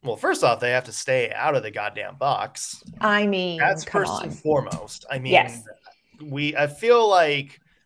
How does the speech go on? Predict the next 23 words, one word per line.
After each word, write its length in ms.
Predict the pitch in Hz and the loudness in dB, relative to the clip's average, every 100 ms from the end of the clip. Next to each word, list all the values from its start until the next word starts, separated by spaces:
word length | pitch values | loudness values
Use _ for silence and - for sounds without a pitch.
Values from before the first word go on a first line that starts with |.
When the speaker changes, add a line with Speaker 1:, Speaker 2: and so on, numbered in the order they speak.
| _ | _
Speaker 1:
I'm 220 | 156 175 | -4 -2
in 160 | 180 151 | -4 -6
therapy 960 | 143 - 175 160 127 - 110 104 98 - 127 | -4 4 6 6 2 -2 -12 -12 -16 -20 -6
based 340 | 127 139 139 | -2 -2 -2
on 100 | 143 120 | 0 0
how 240 | - 160 | 2 4
Speaker 2:
<laughs> 200 | 147 123 | 4 4
Speaker 1:
often 240 | 143 147 139 | 0 -2 -2
we've 220 | 139 139 | -2 -2
said 520 | - 156 147 139 123 | -4 2 4 4 2
you 220 | 120 131 | -2 -2
have 140 | 131 - | -2 2
to 80 | 156 - - | 2 2 -4
Speaker 2:
Yes. 80 | 139 | -12
Speaker 1:
stay 420 | - 139 135 127 - | -4 -2 0 -2 -2
out 220 | 123 127 | -2 0
of 80 | 123 | -4
the 80 | 127 | -6
box. 680 | - 131 107 101 - - - - - - - | 0 2 2 -2 -10 -12 -12 -18 -20 -20 0
Speaker 2:
Yes. 220 | - 185 | 2 2
Speaker 1:
And 80 | 214 233 | 0 -4
it's, 360 | 269 - - - | -4 -2 -4 -2
it's, 380 | 214 139 165 | -4 -4 -10